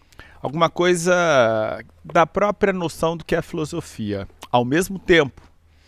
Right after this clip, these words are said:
que é uma área do conhecimento que se aproxima das profundezas da essência da arqué,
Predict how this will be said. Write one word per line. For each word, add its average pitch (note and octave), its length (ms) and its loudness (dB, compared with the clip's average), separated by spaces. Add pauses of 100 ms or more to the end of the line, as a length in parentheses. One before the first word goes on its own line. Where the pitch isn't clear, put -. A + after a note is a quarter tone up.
(500)
que E3+ 80 0
é - 20 6
uma E3 140 2
área D3+ 280 8
do C3 80 -6
conhecimento A#2 960 -6
que G#2 560 -10 (480)
se - 340 0
aproxima E3+ 960 -2
das A#2+ 360 -2
profundezas B2 1200 -6
da A#2 160 0
essência C3+ 720 -4
da A2+ 160 0
arqué, D3 480 0